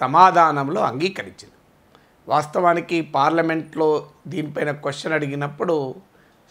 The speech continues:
సమాధానం చెప్పడానికి ఫైనాన్స్ మినిస్టర్ నిరాకరించారన్నది ఆరోపణ. మరి పార్లమెంట్లో ఏం జరిగిందంటే, ఇవాళ ఆర్బీఐ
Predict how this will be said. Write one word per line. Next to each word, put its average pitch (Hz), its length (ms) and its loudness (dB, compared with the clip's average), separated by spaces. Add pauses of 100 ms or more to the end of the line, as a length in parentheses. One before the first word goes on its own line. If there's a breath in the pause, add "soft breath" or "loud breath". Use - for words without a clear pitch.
(100)
సమాధానం 170 540 6
చెప్పడానికి 143 880 -4
ఫైనాన్స్ 147 400 0
మినిస్టర్ 131 560 -6 (280)
నిరాకరించారన్నది 147 1040 0
ఆరోపణ. 131 460 0 (800 soft breath)
మరి 233 120 4
పార్లమెంట్లో 190 640 4
ఏం 180 200 2
జరిగిందంటే, 170 500 0
ఇవాళ 170 220 4
ఆర్బీఐ 170 680 4